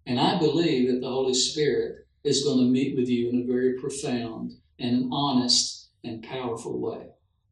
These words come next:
Are you ready? All right, let's pray. Holy Spirit, I welcome you into my life to come and fill me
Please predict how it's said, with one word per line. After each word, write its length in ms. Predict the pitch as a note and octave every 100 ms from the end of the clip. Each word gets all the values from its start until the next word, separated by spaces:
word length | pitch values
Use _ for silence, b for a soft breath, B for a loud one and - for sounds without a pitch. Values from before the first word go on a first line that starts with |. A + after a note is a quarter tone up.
| _ _ _ _ -
Are 60 | A2+
you 180 | A#2
ready? 380 | A#2+ A#2+ D#3+ - - _ _ _ _ _ _ _ -
All 140 | -
right, 260 | B2+ F2 E2+
let's 240 | - -
pray. 360 | - - - - - _ _ _ _ _ _ _ _ _ _ _ _ _ _ _ _ _ _ _ _
Holy 240 | B2+ C3
Spirit, 560 | C3 - C#3+ D3+ - - - - - _ _ _ _ _ _ _ _ _ _ _ _ - -
I 180 | B2+ B2+
welcome 580 | C3 D3+ - - A#2+ A2+
you 360 | A2 F2 - - _ _ _ _ _ _ _ _ _ _ _ _ _ _ _ -
into 240 | B2 A#2+
my 180 | B2 B2+
life 540 | B2+ B2 - - - _ _ _ _ _ _ _ _ _
to 120 | -
come 260 | - C3+ C3+
and 160 | B2+ -
fill 600 | - - D#3+ C#3+ B2 A#2+
me 160 | -